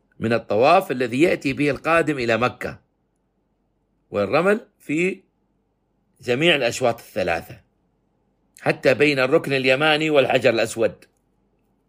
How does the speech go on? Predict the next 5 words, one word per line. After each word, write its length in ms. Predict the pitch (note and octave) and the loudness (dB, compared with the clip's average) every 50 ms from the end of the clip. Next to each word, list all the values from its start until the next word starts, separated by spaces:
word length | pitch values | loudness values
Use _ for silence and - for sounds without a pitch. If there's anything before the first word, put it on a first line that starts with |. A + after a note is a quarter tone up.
| _ _ _ _ _ _ _ _ _ - | _ _ _ _ _ _ _ _ _ -6
ومن 380 | - G2+ G2+ G2 F#2+ F2+ E2+ - - _ _ _ _ _ _ _ _ _ _ _ _ _ _ _ _ _ _ _ - E3 E3+ | -2 0 0 0 0 -2 -4 -8 -12 _ _ _ _ _ _ _ _ _ _ _ _ _ _ _ _ _ _ _ -6 -4 -2
أهل 200 | - D3 C#3+ B2+ | 0 0 2 2
العلم 300 | A#2+ A2 G2+ A2 C#3 C#3 | 2 0 0 0 -2 -4
قال 260 | - - E3 E3+ E3 | -4 -2 -2 -2 0
حتى 400 | - F#3+ F#3+ G3 - _ - F3 | 0 -2 -4 -4 -4 _ -8 -8